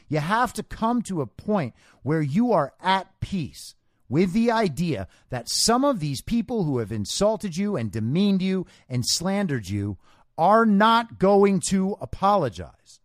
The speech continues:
all right? Some of them will figure out the truth and still not apologize because they're bad people. And you should be thankful those people have shown you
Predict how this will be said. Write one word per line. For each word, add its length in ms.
all 80
right? 280
Some 280
of 100
them 300
will 140
figure 340
out 160
the 60
truth 300
and 140
still 300
not 180
apologize 640
because 280
they're 100
bad 380
people. 460
And 120
you 60
should 140
be 120
thankful 500
those 300
people 360
have 180
shown 480
you 320